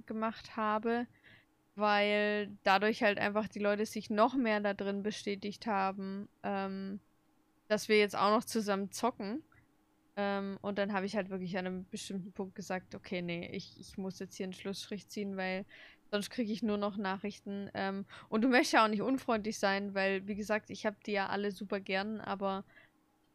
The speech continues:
halt, sind halt nicht meine Freunde. So, ich hab meine Freunde, ich hab meine Leute auch, an die ich mich wende, wenn ich Probleme hab.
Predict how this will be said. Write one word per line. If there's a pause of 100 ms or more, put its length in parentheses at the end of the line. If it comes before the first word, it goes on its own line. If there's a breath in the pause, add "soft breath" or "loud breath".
halt, (380)
sind
halt
nicht
meine
Freunde.
So, (160)
ich
hab
meine
Freunde,
ich
hab
meine
Leute
auch,
an
die
ich
mich
wende,
wenn
ich
Probleme
hab.